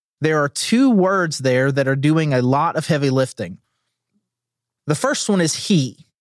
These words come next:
And when we say that he, when we refer to the Holy Spirit as a he, what we're doing there, I'm not contrasting he with she.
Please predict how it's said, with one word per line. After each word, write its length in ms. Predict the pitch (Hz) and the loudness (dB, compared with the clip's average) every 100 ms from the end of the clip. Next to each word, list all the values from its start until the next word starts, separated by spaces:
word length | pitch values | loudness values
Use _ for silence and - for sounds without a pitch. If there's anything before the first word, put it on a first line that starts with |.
| _ _ _ - | _ _ _ -6
And 560 | 160 165 160 156 151 151 | -4 0 0 0 -2 -2
when 180 | 175 160 | 0 0
we 100 | 175 | 0
say 280 | - 233 262 | -2 -2 0
that 240 | 185 - | -2 -4
he, 380 | - 220 196 139 | -6 0 2 2
when 100 | 143 | 2
we 60 | |
refer 300 | 147 - 208 | 0 -2 -2
to 60 | 214 | -2
the 100 | 180 | -2
Holy 260 | 165 180 160 | 0 0 0
Spirit 480 | - - 165 151 | -4 -4 -2 0
as 160 | 143 127 | 0 -2
a 40 | |
he, 460 | 120 - 175 120 110 | -6 -2 0 0 0
what 180 | 131 139 | 0 0
we're 80 | 143 | -2
doing 320 | 156 220 170 | -2 0 0
there, 160 | 139 135 | 0 0
I'm 80 | 175 | -2
not 140 | 143 | -4
contrasting 840 | - 156 156 - 143 139 - 131 | -4 -4 -4 -2 -4 -4 -4 -2
he 420 | 120 - 156 147 135 | -2 -2 0 2 2
with 220 | 104 - | 0 -2
she. 640 | - - 170 120 104 113 | -2 0 0 0 0 -4